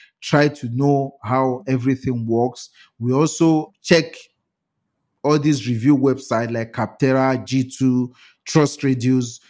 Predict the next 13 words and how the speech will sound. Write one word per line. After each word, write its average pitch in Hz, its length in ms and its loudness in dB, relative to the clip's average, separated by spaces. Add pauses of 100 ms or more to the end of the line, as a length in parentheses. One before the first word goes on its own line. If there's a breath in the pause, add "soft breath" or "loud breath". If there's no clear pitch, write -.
(120)
especially 143 440 0
if 123 100 -2
you 131 80 0
are 120 100 -2
writing 143 320 0
a 131 60 -2
competi-, 120 640 -4
a 120 160 -2
comparison 135 720 0
post, 117 240 -6
to 131 100 -2
see 170 460 0 (280 loud breath)
how 147 580 2